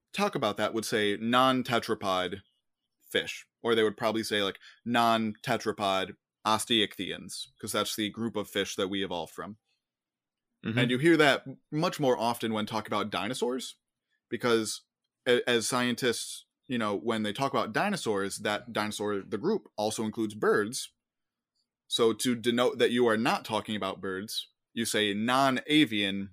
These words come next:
Speaker 1: dinosaurs. That's probably the thing that people are most familiar with, because you'll see that a lot in Facebook groups and things, talk, talk about dinosaurs. Um,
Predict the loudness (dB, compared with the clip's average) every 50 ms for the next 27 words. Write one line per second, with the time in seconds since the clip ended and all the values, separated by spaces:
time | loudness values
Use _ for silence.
0 | -12 -8 -4 -4 -4 -4 -4 -6 -10 -10 -10 -10 -12 -14 -14 _ _ _ _ _
1 | _ _ _ _ 0 0 2 2 2 2 4 2 2 2 2 2 4 2 2 0
2 | -6 _ _ _ _ _ -4 -2 0 0 -2 -2 -2 -2 0 0 0 0 0 -2
3 | -2 -2 -4 -4 -4 -2 -2 -2 0 0 0 -2 0 -2 -2 0 -2 -2 -4 -6
4 | -12 _ _ -20 -20 -20 -16 -12 -4 0 2 4 4 4 2 2 2 4 4 4
5 | 4 4 2 2 4 4 2 2 0 -4 -4 -2 0 0 0 -2 -4 -4 -6 -10
6 | _ _ _ _ _ _ _ -2 -2 0 0 2 0 0 0 0 -4 -4 -4 -4
7 | -6 -6 -4 -2 -2 -2 -2 -4 -6 -8 -6 -4 -4 -4 -6 -8 -14 -16 -20 _
8 | _ -8 -4 -4 -2 0 0 0 0 0 -2 -4 -4 -4 -2 -2 -2 -2 -2 -6
9 | -10 _ _ _ _ _ _ _ _ _ -6 -6 -4 -4 -4 -6 -10 -14 -18